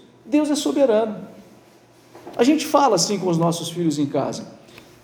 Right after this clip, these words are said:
"Arruma aqui a, a cama." Por que que eu tenho? Porque eu tô mandando, não é assim? E pronto, acabou. Deus é Deus.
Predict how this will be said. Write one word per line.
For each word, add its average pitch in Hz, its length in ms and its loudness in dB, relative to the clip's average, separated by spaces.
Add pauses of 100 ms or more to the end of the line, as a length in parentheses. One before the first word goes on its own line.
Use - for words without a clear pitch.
(360)
"Arruma 254 520 4
aqui 254 260 -4
a, 196 240 2
a - 60 -2
cama." 202 400 4
Por - 180 -8
que 349 100 -2
que 320 60 -6
eu 294 60 0
tenho? 233 160 0
Porque 311 180 -8
eu 370 60 -2
tô 403 160 -2
mandando, 208 560 2 (200)
não 170 160 -4
é 170 60 2
assim? 277 500 0 (2000)
E 480 80 4
pronto, 247 420 4
acabou. 165 640 -4 (1040)
Deus 208 280 4
é 139 60 -2
Deus. 110 720 -8